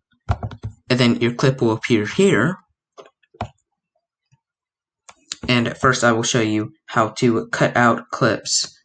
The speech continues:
and merge them together. So let's say there's a clip that you want to get rid of or you messed up on a part in the video.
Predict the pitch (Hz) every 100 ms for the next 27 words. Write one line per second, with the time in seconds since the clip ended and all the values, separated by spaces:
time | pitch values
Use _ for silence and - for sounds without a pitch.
0 | 113 104 104 104 123 117 117 101 - 131
1 | - - _ _ _ _ _ _ _ -
2 | - 123 120 110 120 117 113 113 - 156
3 | 156 135 143 131 120 127 151 156 139 135
4 | - 127 123 113 113 131 107 - 101 -
5 | 104 104 - _ - 98 117 117 - -